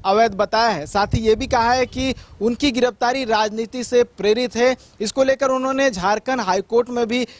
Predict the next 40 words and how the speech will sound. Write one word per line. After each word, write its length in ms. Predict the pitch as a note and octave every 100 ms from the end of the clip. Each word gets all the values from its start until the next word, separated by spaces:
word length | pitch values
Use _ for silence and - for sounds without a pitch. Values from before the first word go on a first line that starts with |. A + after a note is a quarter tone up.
| - F3
याचिका 500 | G#3+ G#3+ A3+ B3+ A#3+
फाइल 300 | A#3 A3+ A3+
किया। 220 | A#3+ A3+
हालांकि 460 | A3 G#3 A3 A#3 - - _ -
वो 340 | G#3 A#3+ B3+ _ F#3+
याचिका 520 | G3+ G#3 - G#3+ A#3+
पर 260 | A3+ A#3+ A#3+
फैसला 500 | - G3+ A3 A#3+ B3
अभी 360 | B3 F#3 F#3+ A#3+
तक 340 | - B3+ C4+ B3 - -
सुरक्षित 560 | - B3 C#4+ - D4+ B3+
है, 160 | D4+
लेकिन 420 | D4+ B3+ D4 D4 C#4 _ _ -
पूर्व 180 | C#4 D4
सीएम 300 | - D4 B3+
हेमंत 320 | A3 B3+ C4
सोरेन 360 | - A#3 A#3+ B3
ने 100 | A#3+
पीएमएलए 440 | G#3+ A3 A#3 A#3+
का, 240 | A#3+ A3+ A3+ - - - - F#3+
कोर्ट 300 | A3 B3 -
का 140 | B3
जो 140 | A3
है 120 | A3 G3+
दरवाजा 460 | F#3+ G3 G3 A#3
खटखटाया 540 | E3+ F#3+ - F3+ G#3 A3+
है 200 | A#3 B3 - -
और 180 | G#3+ B3+ -
कल 220 | C#4 D4 - _ -
मामले 420 | E3 F#3+ G#3+ A#3 A#3
की 180 | A#3+ A#3
सुनवाई 420 | A3+ A3+ C4 C4
होनी 240 | G3+ D#3+
है। 100 | C#3+
बता 240 | D3+ G#3 G#3+
दूं 120 | A#3
कि 100 | A#3+
इकतीस 440 | - A#3 - C4
जनवरी 320 | A3 A3 A3+ A#3
को 220 | A#3+